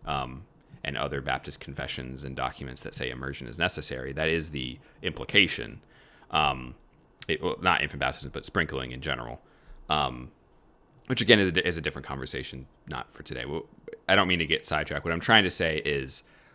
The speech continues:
um, I don't think that everybody who comes to a believer's baptism perspective is doing so because they're either malicious or stupid.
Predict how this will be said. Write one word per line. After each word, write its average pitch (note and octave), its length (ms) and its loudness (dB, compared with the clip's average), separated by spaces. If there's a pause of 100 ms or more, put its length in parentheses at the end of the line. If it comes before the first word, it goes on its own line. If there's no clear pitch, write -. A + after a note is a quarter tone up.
um, C2+ 400 2 (960)
I G2+ 80 8
don't A2+ 280 10
think A2 240 2
that F#2+ 140 4
everybody E2+ 540 4
who D2+ 560 -2 (240)
comes F2 340 -2
to G2 120 2
a D#2+ 60 2
believer's D#2+ 340 2
baptism C#2 800 0 (420)
perspective - 880 0 (720)
is F#2 160 2
doing F2+ 240 4
so E2+ 160 4
because D#2 320 0
they're D#2+ 140 2
either D2+ 240 2
malicious D#2+ 880 4
or D2 180 0
stupid. - 420 -4